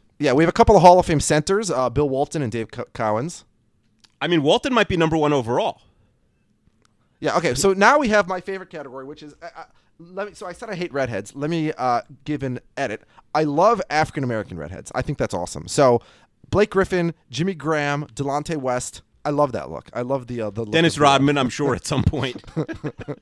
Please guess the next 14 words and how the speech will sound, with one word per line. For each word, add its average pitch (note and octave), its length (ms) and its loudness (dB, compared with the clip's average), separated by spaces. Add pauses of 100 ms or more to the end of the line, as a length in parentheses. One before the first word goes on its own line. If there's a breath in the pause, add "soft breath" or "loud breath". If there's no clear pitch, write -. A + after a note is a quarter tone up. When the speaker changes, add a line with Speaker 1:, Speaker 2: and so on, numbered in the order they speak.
(440 loud breath)
Speaker 1:
Yeah, D#3+ 180 -4
I A#2+ 100 -2
guess B2 220 -8
that A2+ 140 -8
technically G#2 280 -10
counts. G#2 260 -12 (360 loud breath)
Um, D#3+ 400 2
uh, D#3 180 0
Paul G#3 220 0
Scholes, F3 400 -2
he D#3 100 -10
scores D3+ 300 -14
goals. C#3 420 -6 (200)
Speaker 2:
Yeah, B2 180 -10